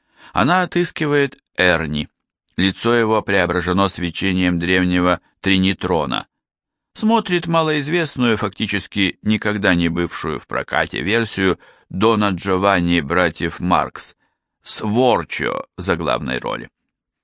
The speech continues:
Она входит босиком и на цыпочках, садится рядом с отцом на тахту.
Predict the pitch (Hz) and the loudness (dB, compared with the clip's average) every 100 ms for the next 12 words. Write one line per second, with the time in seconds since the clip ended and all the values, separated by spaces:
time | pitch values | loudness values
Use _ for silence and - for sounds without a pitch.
0 | _ _ _ - 95 170 175 175 165 139 | _ _ _ -4 0 0 -2 -4 -2 -2
1 | 127 117 104 - 139 127 98 82 - 76 | -4 -4 -6 -2 0 0 0 -2 -4 -10
2 | - - - - - _ _ _ - - | -10 -12 -12 -14 -16 _ _ _ -12 -2
3 | 104 110 113 - 92 98 92 87 - 78 | 2 2 0 2 2 2 2 -2 -4 -6
4 | - 95 87 82 71 73 - 65 | -2 0 0 -2 -6 -8 -12 -16